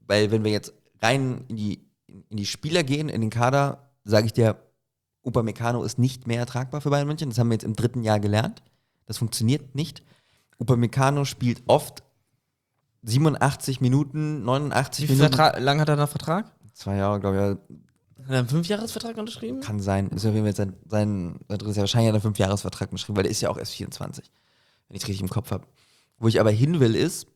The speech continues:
Speaker 1: dass der oft wirklich internationale Klasse verkörpert, am Rande der Weltklasse spielt. Nicht umsonst war bei Frankreich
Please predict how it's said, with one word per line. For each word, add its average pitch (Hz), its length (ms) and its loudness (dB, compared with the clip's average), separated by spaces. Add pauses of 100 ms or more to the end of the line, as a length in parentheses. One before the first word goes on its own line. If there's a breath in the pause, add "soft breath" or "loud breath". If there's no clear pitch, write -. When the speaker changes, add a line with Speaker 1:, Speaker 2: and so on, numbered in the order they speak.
(500)
Speaker 1:
dass 120 200 -2
der - 120 -4
oft - 400 2
wirklich 131 380 -4 (260)
internationale 156 680 2
Klasse 147 320 2
verkörpert, 143 480 0 (260)
am 113 140 -2
Rande 139 380 4
der 139 120 4
Weltklasse 131 540 -2
spielt. 123 420 -10 (200)
Nicht 127 240 -10
umsonst 117 460 0
war 107 200 4
bei 101 100 0
Frankreich 117 800 -2